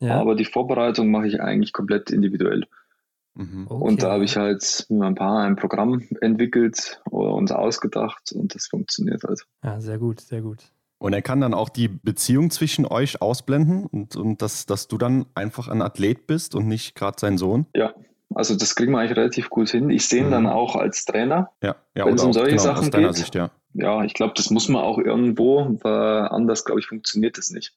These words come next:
Speaker 1: Mhm.
Speaker 3: Mhm.
Speaker 2: Aber das, ja, ich, das kennen wir von klein auf. Es funktioniert.
Speaker 3: Mhm.
Speaker 2: Es hat damals schon funktioniert und funktioniert jetzt auch und wird auch, glaub ich, weiterhin noch funktionieren.
Speaker 1: Ja.
Speaker 3: Ja.
Speaker 2: Das heißt, im Schießstand ist er mein Trainer und daheim ist er mein Vater.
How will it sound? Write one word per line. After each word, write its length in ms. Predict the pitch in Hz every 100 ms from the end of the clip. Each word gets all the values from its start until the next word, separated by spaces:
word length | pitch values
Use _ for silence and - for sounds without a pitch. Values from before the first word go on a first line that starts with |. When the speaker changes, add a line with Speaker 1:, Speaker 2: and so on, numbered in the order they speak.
| -
Speaker 1:
Mhm. 180 | 117 117
Speaker 3:
Mhm. 380 | 98 92 101 - _
Speaker 2:
Aber 200 | 85 95
das, 540 | 98 - - - - -
ja, 340 | 101 104 113
ich, 240 | 101 - -
das 340 | - 104 - -
kennen 400 | - 107 120 113
wir 180 | 117 120
von 180 | 113
klein 360 | 107 104 101 101
auf. 460 | - 107 147 - - _ -
Es 60 | -
funktioniert. 640 | 101 - 90 90 101 - _ _ -
Speaker 3:
Mhm. 360 | 104 95 113 -
Speaker 2:
Es 80 | -
hat 140 | 95 -
damals 260 | 98 107
schon 100 | 107
funktioniert 520 | - 110 - 101 110
und 80 | 104
funktioniert 460 | 107 101 - 101 98
jetzt 160 | 95 -
auch 200 | - 107
und 120 | 101
wird 140 | 98
auch, 240 | - 95 -
glaub 160 | 95
ich, 120 | 95 -
weiterhin 300 | 98 107 92
noch 120 | 90
funktionieren. 520 | 92 90 - 87 87 - _ -
Speaker 1:
Ja. 180 | 120 110
Speaker 3:
Ja. 140 | 101 _ _ _
Speaker 2:
Das 120 | 92
heißt, 160 | 90 87
im 80 | 90
Schießstand 380 | 107 - 110 104
ist 80 |
er 80 | 98
mein 140 | 95 90
Trainer 400 | 90 107 165 160
und 180 | 135
daheim 300 | 120 110 120
ist 100 | 127
er 60 | 120
mein 100 | 117
Vater. 320 | - 107 -